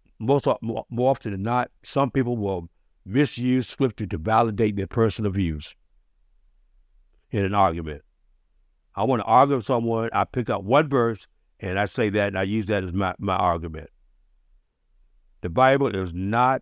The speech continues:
a tool for arguing. A Bible is, the Bible is a tool for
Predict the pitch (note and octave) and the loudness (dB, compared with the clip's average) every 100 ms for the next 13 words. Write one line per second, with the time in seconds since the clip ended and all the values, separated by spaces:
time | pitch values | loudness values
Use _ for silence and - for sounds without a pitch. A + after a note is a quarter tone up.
0 | - G2 F#2+ - A#2+ A#2 A2+ G2 - - | -4 -6 -6 -4 -2 0 -2 -4 -8 -2
1 | A2+ F2+ D#2 D#2 D#2 _ _ _ _ _ | 2 2 0 -8 -16 _ _ _ _ _
2 | _ _ _ E2 D2 G2 G2+ G#2+ G#2+ F#2 | _ _ _ -6 0 6 6 6 2 -2
3 | F#2 - D#2+ D#2+ G2 G#2 F2+ F2 - G2 | -4 -8 -4 2 4 4 0 -4 -6 -4
4 | F#2 F2+ E2 D#2 | -2 -2 -4 -6